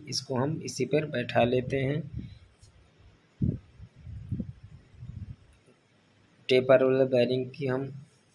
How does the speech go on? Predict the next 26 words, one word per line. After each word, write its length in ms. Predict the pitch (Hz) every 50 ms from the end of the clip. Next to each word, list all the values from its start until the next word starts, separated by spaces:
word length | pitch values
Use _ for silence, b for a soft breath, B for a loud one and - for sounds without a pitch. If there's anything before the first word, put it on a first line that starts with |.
| _ _ _ _ _ _ _ _ _ _ _ _ _ _
पूरा 200 | 160 156 147 147 147
complete 460 | 151 143 135 131 135 135 139 139 139
कर 160 | 135 147 143 139
लिए 240 | 135 139 139 139
हैं, 140 | 139 143 139 131
ऑयल 180 | 127 127 131
सील 220 | 127 - 131 131 131
भी 120 | 135 135
बैठा 360 | 131 135 135 135 135 131 131 135
दिए 200 | 135 139 139 135
हैं। 260 | 135 139 147 147 - - b b b b b _ -
यहाँ 160 | 127 123 127
पे 120 | 123 127
देख 220 | 127 127 131 127 131
रहे 100 | 131 131
हैं 80 | 127
group 160 | 135 135 127 123
ball 200 | 127 123 123 123
bearing 320 | 123 127 123 127 127 127
पर 180 | - 131 123 123
एक 160 | 123 120 - 127
लॉक 200 | 120 123 127 131
लगता 360 | 131 131 127 - - 139 139
है, 180 | 135 135 139 135
snap 380 | 135 - 127 123 127 127 120 - 127
ring, 200 | 135 143 147